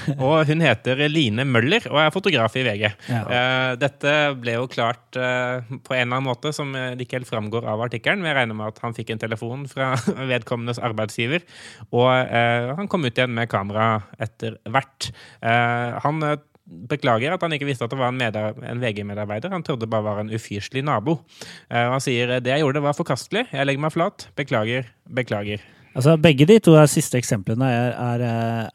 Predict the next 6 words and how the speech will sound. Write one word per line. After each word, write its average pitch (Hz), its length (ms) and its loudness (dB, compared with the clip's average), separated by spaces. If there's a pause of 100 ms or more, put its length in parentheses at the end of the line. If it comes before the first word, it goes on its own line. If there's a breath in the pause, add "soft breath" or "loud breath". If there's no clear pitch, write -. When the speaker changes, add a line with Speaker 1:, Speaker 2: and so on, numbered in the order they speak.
(120)
Speaker 2:
er 120 100 -6
bruk 98 420 -4
av 113 380 0
flatlegging 101 960 -2
for 98 240 -4
å 107 140 0